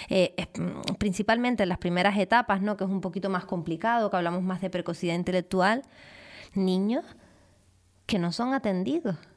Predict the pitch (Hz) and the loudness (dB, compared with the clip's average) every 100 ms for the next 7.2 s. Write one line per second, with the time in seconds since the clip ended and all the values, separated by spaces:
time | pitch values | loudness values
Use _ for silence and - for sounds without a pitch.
0 | _ _ _ _ - 208 190 185 233 240 | _ _ _ _ -4 0 2 2 2 2
1 | 247 247 254 277 277 330 302 226 208 220 | 2 2 2 2 2 2 0 2 2 2
2 | 269 294 294 262 233 240 285 302 294 294 | 0 2 2 2 2 2 0 0 0 2
3 | 277 247 226 208 277 254 180 233 214 196 | 2 2 2 0 2 2 2 0 0 2
4 | 226 254 196 185 - - 214 208 233 226 | 2 2 0 -2 -4 -2 2 2 2 0
5 | 226 - 196 - 226 202 202 190 180 208 | -2 0 -2 2 4 4 2 0 0 -2
6 | 208 202 269 277 214 196 180 - 160 208 | -2 -2 0 2 4 4 2 0 0 0
7 | 180 156 | 0 -2